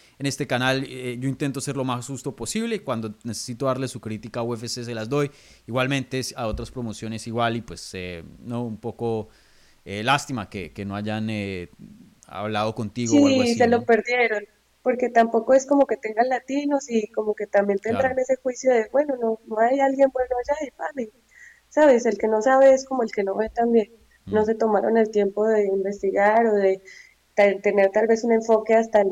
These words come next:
Speaker 2: hacia el mercado latino, pero bueno, pues ya habrán más.
Speaker 1: Sí, sí, bueno. Y, y bueno, pues, eh, como mencionas, eh, tu plan es continuar a, a pelear, ¿no? Eh, de, de lo que, pues, estás hablando.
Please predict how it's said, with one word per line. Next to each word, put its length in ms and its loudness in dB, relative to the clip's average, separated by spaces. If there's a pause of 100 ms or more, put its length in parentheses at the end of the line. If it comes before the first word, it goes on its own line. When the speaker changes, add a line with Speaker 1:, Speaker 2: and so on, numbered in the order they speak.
(120)
Speaker 2:
hacia 240 0
el 80 0
mercado 380 4
latino, 460 0 (440)
pero 200 2
bueno, 320 0
pues 440 -12
ya 260 4
habrán 280 2
más. 360 -4 (480)
Speaker 1:
Sí, 320 -14 (120)
sí, 160 -20 (120)
bueno. 300 -14 (420)
Y, 280 -6
y 40 -4
bueno, 220 -2
pues, 240 -8
eh, 240 -6
como 220 -4
mencionas, 680 -2
eh, 640 -8
tu 140 -12
plan 260 0
es 240 -6
continuar 840 -6
a, 300 -16
a 100 -14
pelear, 380 -2
¿no? 280 -6
Eh, 480 -8
de, 140 -12
de 160 -10
lo 160 -10
que, 120 -14
pues, 200 -16
estás 240 -14
hablando. 360 -6